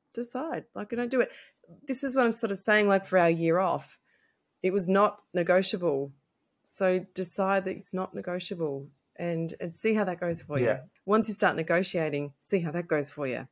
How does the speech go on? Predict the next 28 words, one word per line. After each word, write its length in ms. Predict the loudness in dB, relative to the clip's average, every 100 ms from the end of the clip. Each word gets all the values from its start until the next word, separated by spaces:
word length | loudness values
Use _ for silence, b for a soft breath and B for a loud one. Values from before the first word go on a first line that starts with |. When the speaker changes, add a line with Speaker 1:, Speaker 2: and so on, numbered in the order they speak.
| _ -20
Speaker 1:
<laughs> 240 | -10 -4
'Cause 760 | -2 -2 -10 -8 -12 -10 -16 -6
I 100 | -4 -2
kinda 260 | -2 -2
know 200 | -4 -4
how 200 | -6 -8
that'll 300 | -8 -8 -8
end 160 | -10 -12
up. 260 | -12 -12 _ _ _ _ _ _ _ -16
Yeah. 100 | -2
Speaker 2:
Yeah. 420 | 6 6 6 2 -4 B B B _
It's 200 | -2 2
also, 600 | 2 4 6 8 8 2
like, 320 | -2 -2 -2 -8
if 140 | -10
you're 100 | -10
sick 360 | -6 -4 0 2
of 280 | 2 0
making 480 | -4 -4 -4 -10 -8
decisions 800 | -10 -10 -10 -10 -10 -12 -20 -20 _ _ -8
and 280 | -6 -6 -12
thinking 500 | -14 -8 -8 -8 -10
about 260 | -4 -2 0
alcohol 520 | -2 -2 -4 -4 -6
all 160 | -10 -12
the 80 | -4
time 440 | -2 0 -2 -8
or, 240 | -10 -14